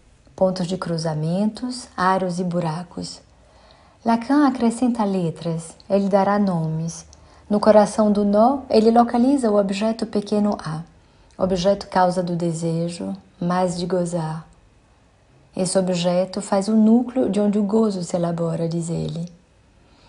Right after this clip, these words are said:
Na extensão do objeto pequeno a, encontramos os três gozos: gozo do outro,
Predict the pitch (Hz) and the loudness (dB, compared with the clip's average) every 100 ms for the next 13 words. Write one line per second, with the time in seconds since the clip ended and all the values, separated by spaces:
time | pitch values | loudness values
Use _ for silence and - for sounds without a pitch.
0 | _ - 180 175 - 196 185 - 190 175 | _ -4 0 0 0 -2 0 0 2 2
1 | 180 175 180 180 - 180 175 180 175 180 | 0 0 -2 -4 -4 -8 -4 -2 0 0
2 | 208 254 285 220 208 220 226 254 277 262 | 0 0 0 0 2 2 4 4 6 4
3 | 240 196 208 208 180 175 170 156 156 196 | 2 0 2 2 2 -2 -4 -4 -6 -12
4 | 170 - - _ _ - 185 196 180 175 | -14 -16 -20 _ _ -6 0 2 2 -2
5 | 175 175 180 196 220 240 240 | -2 0 0 -2 -4 -4 -6